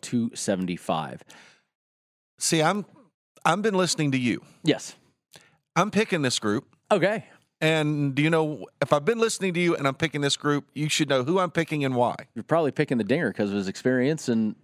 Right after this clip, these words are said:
Speaker 2: And
Speaker 1: how
Speaker 2: what did you tell me is gonna be terrible? The Fords.
Speaker 1: The Fords.
Speaker 2: There's three Fords against A J Allmendinger.
Speaker 1: Yeah.
Speaker 2: Give me Allmendinger.
Speaker 1: I'm with you. I, I, you know what? I, dang it. I already tur-, I already gave Jeff my picks. Maybe I, <laughs> maybe I take one back on that one.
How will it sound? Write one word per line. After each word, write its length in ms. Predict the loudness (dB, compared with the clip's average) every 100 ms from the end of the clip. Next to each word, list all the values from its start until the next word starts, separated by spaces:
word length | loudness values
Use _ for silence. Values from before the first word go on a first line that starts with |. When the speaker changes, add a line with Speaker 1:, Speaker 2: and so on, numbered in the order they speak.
| _
Speaker 2:
And 140 | 0 2
Speaker 1:
how 40 |
Speaker 2:
what 120 | 2
did 160 | 2 0
you 80 | 0
tell 200 | 2 2
me 300 | 0 0 -2
is 160 | -2
gonna 160 | 0 0
be 140 | 0
terrible? 440 | 0 0 2 0 -2
The 100 | -2
Fords. 320 | 0 0 0
Speaker 1:
The 100 | -2
Fords. 300 | -2 -2 -8 -2
Speaker 2:
There's 200 | 0 0
three 200 | 0 -2
Fords 340 | 0 2 2
against 260 | 0 -2 2
A 100 | 2
J 160 | 4 4
Allmendinger. 600 | 4 2 0 0 -2 -8 _ _ _ _ -6
Speaker 1:
Yeah. 140 | -6 -6 -4
Speaker 2:
Give 120 | 0
me 60 |
Allmendinger. 540 | 2 2 0 -2 -4 -8 -16 _
Speaker 1:
I'm 160 | -4 0
with 160 | 0 -2
you. 60 | -8 _ _ _ _ _
I, 80 | -4
I, 140 | -2 -4 -8 -20 _ _ _ -4
you 60 |
know 80 | -2
what? 180 | 0 -4
I, 140 | -12 -20 -20 -16
dang 140 | -14
it. 100 | -14 -16 _ _ -12
I 60 |
already 200 | -8 -8 -10
tur-, 180 | -8 -6
I 80 | -2
already 180 | -2 0
gave 180 | -2 0
Jeff 180 | 0 0
my 120 | -4
picks. 360 | -2 -2 -2
Maybe 260 | -2 0 2
I, 120 | 0 -2 -12 _
<laughs> 300 | _ _ _
maybe 160 | -2 0
I 140 | -2 -6 _ _ _
take 240 | -8 -4
one 160 | -2 0
back 260 | 0 0 -2
on 140 | -2
that 180 | -2 -4
one. 140 | -8